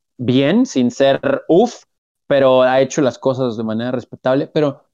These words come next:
no puedes perder una ventaja de diez puntos así ante un rival de playoff porque, híjole, pues los Steelers sí, siete seis uno, y pareciera que con todo y todas sus victorias han sido como que muy, muy batallosas, arañando ahí,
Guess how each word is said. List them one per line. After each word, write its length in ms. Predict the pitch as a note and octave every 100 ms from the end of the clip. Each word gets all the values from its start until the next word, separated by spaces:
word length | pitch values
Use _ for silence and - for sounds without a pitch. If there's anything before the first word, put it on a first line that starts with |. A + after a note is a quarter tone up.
| _
no 360 | D3 D#3 F3+ F#3
puedes 340 | E3 D#3+ D3+
perder 240 | - B2+ B2+
una 160 | C3
ventaja 500 | A#2 G#2+ A#2+ - B2
de 80 | G#2
diez 220 | G2+ G#2+
puntos 440 | - A#2 G#2+ A#2+ -
así 280 | - C3+ D3+
ante 380 | C#3 C3 B2 C#3
un 240 | D#3+ A3
rival 520 | C#4+ B3 D#3+ D#3 A#3+
de 120 | A#3
playoff 540 | - E3+ F#3 F3 A#3 C4+
porque, 460 | - F#3 - D#3+ C3+ _ _ _ _ _ _ -
híjole, 300 | - A3+ -
pues 220 | D3+ C#3 C3
los 100 | B2+
Steelers 400 | - C#3+ F3+ -
sí, 160 | F3+
siete 280 | F3+ F3+ F3+
seis 300 | - E3+ -
uno, 440 | F3+ A#3 B3 D3 - _
y 140 | C#3 D3+
pareciera 580 | D#3+ C#3 C3 D#3+ F3+
que 160 | F#3 F#3
con 220 | D#3+ C#3
todo 140 | D3+ F3
y 100 | -
todas 180 | F#3
sus 140 | F3+ D#3+
victorias 480 | C3 - D3+ F3 E3+
han 200 | D#3+ D#3+
sido 260 | E3 E3+
como 260 | D#3+ D3 B2+
que 140 | D3+
muy, 640 | D#3 E3 F#3 G3+ G3+ G3 F3+
muy 520 | E3+ E3+ F#3 F#3+ F#3
batallosas, 840 | F3 D#3+ C#3 C#3 D3+ F3+ - D#3+ C#3
arañando 640 | C3 C3 C#3+ E3 F3+ E3+
ahí, 300 | C#3 D#3 G#3+